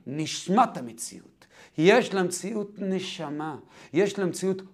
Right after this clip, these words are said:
כוח חיים רוחני. כל עמלה של תורה באה להלביש לאדם משקפיים שרואות כמו רנטגן בכל דבר את הצד הפנימי,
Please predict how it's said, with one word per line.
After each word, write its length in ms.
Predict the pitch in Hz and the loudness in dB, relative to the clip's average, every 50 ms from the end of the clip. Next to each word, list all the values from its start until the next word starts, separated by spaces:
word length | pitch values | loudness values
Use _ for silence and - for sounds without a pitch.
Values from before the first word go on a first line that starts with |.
| - - | -18 -6
כוח 500 | - - 208 220 220 214 190 185 - - - | 0 4 6 8 8 8 8 6 2 -10 -12
חיים 440 | - - 180 175 - 208 214 208 190 | -8 -4 -2 -2 0 0 0 0 -2
רוחני. 1300 | 185 147 143 147 175 220 240 247 247 226 220 - 226 220 220 220 220 226 233 233 233 226 208 165 - - - _ _ _ _ _ _ _ _ _ _ _ _ _ _ _ _ _ _ _ _ _ _ _ _ _ _ _ _ _ _ _ _ _ - | -2 -2 0 2 4 4 4 4 4 2 2 2 2 2 2 2 0 0 0 0 0 0 -2 -4 -6 -10 -18 _ _ _ _ _ _ _ _ _ _ _ _ _ _ _ _ _ _ _ _ _ _ _ _ _ _ _ _ _ _ _ _ _ -8
כל 300 | - - 185 202 196 202 202 - | -2 0 2 2 2 2 0 -2
עמלה 460 | 151 139 139 139 135 135 139 147 165 | -2 -2 0 0 2 4 4 4 2
של 220 | - - - 147 127 | 2 -2 -8 -10 -10
תורה 420 | - - 135 120 117 123 131 143 156 - - _ _ _ _ - | -8 -8 -6 -4 -4 -4 -6 -6 -8 -14 -20 _ _ _ _ -2
באה 200 | 110 131 143 151 | 2 4 6 6
להלביש 720 | 160 156 147 139 135 131 127 123 113 135 170 - - - 170 | 4 4 2 2 0 0 0 -4 -6 -8 -8 -8 -8 -6 -4
לאדם 460 | 143 131 123 117 117 143 147 147 151 | -4 -4 -4 -4 -4 -6 -6 -6 -8
משקפיים 600 | 120 - - - 123 - - - 143 143 147 156 | -10 -12 -10 -12 -12 -12 -10 -8 -6 -6 -6 -8
שרואות 600 | 151 - - 135 113 113 127 151 160 156 156 - | -10 -10 -10 -8 -4 -4 -2 -2 -2 -4 -6 -6
כמו 420 | - 143 139 139 139 135 135 139 143 | -6 -4 -2 -2 0 0 0 2 2
רנטגן 580 | 143 151 180 247 233 - - - 139 117 107 - - - _ _ _ _ _ _ _ _ _ _ _ _ _ - | 2 2 2 2 0 -2 -6 -8 -6 -6 -8 -8 -14 -20 _ _ _ _ _ _ _ _ _ _ _ _ _ -12
בכל 320 | - 113 113 - 131 185 165 | -10 -10 -8 -8 -8 -6 -4
דבר 420 | 131 120 107 110 123 131 143 156 175 165 _ _ _ _ _ _ _ - - | -4 -6 -4 -4 -6 -6 -6 -8 -10 -16 _ _ _ _ _ _ _ -20 -20
את 120 | - - | -18 -18
הצד 400 | 117 - - - 127 120 123 127 123 123 120 _ - | -16 -16 -12 -8 -6 -6 -6 -6 -10 -14 -18 _ -20
הפנימי, 580 | 120 117 _ - - 110 113 110 104 98 92 | -20 -20 _ -16 -12 -10 -10 -10 -10 -12 -14